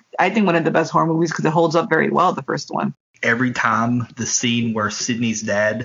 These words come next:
Speaker 2: tries to go in a room and she has him shut in and won't let him in, and he's telling her that, you know, he's leaving and that he left money and stuff,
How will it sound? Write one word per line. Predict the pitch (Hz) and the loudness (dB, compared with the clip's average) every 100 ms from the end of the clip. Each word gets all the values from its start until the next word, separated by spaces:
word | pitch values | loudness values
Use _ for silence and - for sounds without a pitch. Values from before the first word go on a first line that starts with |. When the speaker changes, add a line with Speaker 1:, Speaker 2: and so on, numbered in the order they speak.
| - | -2
Speaker 2:
tries | 131 110 | 0 0
to | 113 | 0
go | 120 117 | 0 2
in | 113 | 2
a | |
room | 107 113 113 | 0 0 0
and | 104 | -2
she | 104 110 | -2 0
has | 110 101 | 0 0
him | 107 | -2
shut | - 123 117 | 0 2 2
in | 113 117 120 | 2 0 0
and | 107 107 107 | -2 -2 -2
won't | 117 110 | -2 -2
let | 110 | -2
him | 110 | -2
in, | 113 113 107 107 | 0 -2 -4 -6
and | 107 104 | -6 -4
he's | 104 | -4
telling | - 110 107 | -2 0 0
her | 107 | 0
that, | 104 107 | -2 -2
you | |
know, | 104 | -4
he's | 101 107 107 | -2 -4 0
leaving | 113 110 110 | 0 2 0
and | 107 | 0
that | 104 | 0
he | 110 | 0
left | 110 - | 0 0
money | 110 113 | -2 0
and | 113 | 0
stuff, | - 127 | 0 0